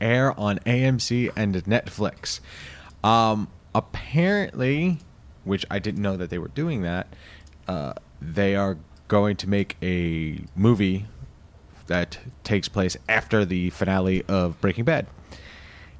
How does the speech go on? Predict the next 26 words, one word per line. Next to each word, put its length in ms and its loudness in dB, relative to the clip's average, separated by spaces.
And 880 -2
it's 240 -4
going 600 0
to 360 -2
debut 800 2
on 220 4
Netflix 720 -2
to 160 -6
then 220 0
be 100 -2
followed 380 0
by 260 -2
being 340 -4
aired 280 -6
on 420 -4
A 60 -4
M 140 2
C, 320 0
which 160 -6
is, 500 -4
you 100 -2
know, 140 -2
the 140 -4
original 260 0
home 340 0
of 240 -6